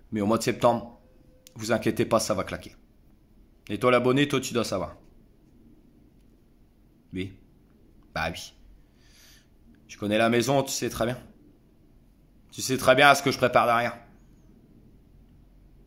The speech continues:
Et tout ça, c'est encore grâce à tous tes petits conseils que tu m'as donnés. Eh oui,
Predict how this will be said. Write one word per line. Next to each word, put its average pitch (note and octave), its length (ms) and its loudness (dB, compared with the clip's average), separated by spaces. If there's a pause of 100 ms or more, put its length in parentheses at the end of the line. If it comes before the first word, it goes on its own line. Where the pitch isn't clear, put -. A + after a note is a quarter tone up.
(1500)
Et A2+ 100 -2
tout A#2+ 140 -2
ça, C3+ 220 4
c'est B2+ 160 -2
encore A2+ 280 2
grâce A#2+ 380 4 (880)
à - 60 -18
tous C3+ 180 0
tes C#3 140 4
petits C#3+ 160 -2
conseils C#3+ 420 0
que C#3+ 80 2
tu C3+ 200 -2
m'as C3+ 140 6
donnés. C#3+ 420 0 (2750)
Eh A#2 100 -6
oui, A#2 240 -12